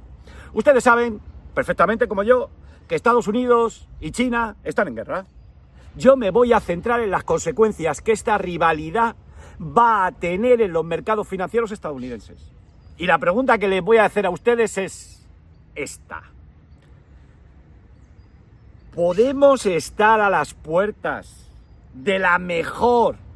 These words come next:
oportunidad de compra de nuestras vidas? ¿A quién les importaría más que a nadie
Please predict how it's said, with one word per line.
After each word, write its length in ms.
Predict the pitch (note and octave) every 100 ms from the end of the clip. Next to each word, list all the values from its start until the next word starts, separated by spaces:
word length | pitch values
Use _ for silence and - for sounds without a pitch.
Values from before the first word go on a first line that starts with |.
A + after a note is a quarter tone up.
| - - -
oportunidad 960 | F3+ - E3+ D3+ - E3 D#3 D#3 G#3
de 120 | G3
compra 720 | B2+ G3 G#3 G#3 - D#3 C#3 -
de 140 | C#3 F#3
nuestras 400 | F#3+ - G#3 F3+
vidas? 420 | A#3 B3 C#4+ - - - - - - - - - - - - - - -
¿A 200 | F3+ F3
quién 400 | G3 B3+ D4 B3+
les 240 | G3+ -
importaría 840 | F3 E3+ F3+ - G3+ B3 C4 A#3+ B2+ - - A#2+
más 420 | E3 A3 A#3 -
que 180 | - F#3+
a 100 | F#3
nadie 460 | A3 B3+ C4 G4